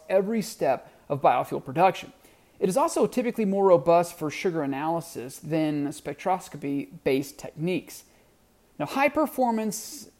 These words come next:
anion exchange chromatography with pulsed amperometric detection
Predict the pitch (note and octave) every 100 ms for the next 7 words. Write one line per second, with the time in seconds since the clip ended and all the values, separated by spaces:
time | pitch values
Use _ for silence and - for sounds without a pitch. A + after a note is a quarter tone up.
0 | _ _ - F#3+ G3+ G3+ G3+ - - -
1 | - E3+ F3 F3 - E3+ D3 - G3+ G#3
2 | F3+ - D#3+ D#3+ D#3+ D3+ - - G#3+ G#3+
3 | - - - _ _ F3 F3 F3+ D#3+ D#3+
4 | D#3+ D#3+ C#3 - - - C#4 C#4 - C#3